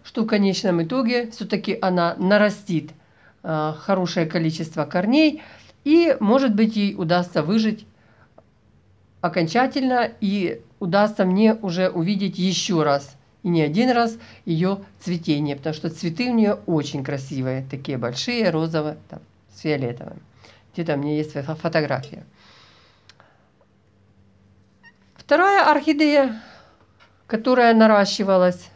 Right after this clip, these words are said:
листьями, корни листьями в воде, ну, тоже наплавалась. И, э, очень интересно, что я вот здесь вот заметила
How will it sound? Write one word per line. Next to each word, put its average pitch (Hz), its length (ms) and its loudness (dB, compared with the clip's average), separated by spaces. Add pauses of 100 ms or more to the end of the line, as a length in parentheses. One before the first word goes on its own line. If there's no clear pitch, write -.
(160)
листьями, 165 680 0 (1500)
корни 170 440 0
листьями 165 500 0
в 139 80 -6
воде, 202 400 0 (1080)
ну, 339 120 -4
тоже 165 500 -2
наплавалась. 285 720 0 (120)
И, 226 320 6
э, 214 260 0
очень 220 460 -2
интересно, 214 720 0 (160)
что - 200 -6
я 196 340 2
вот 180 200 -4
здесь 233 420 -2
вот 160 220 -6 (380)
заметила 208 840 0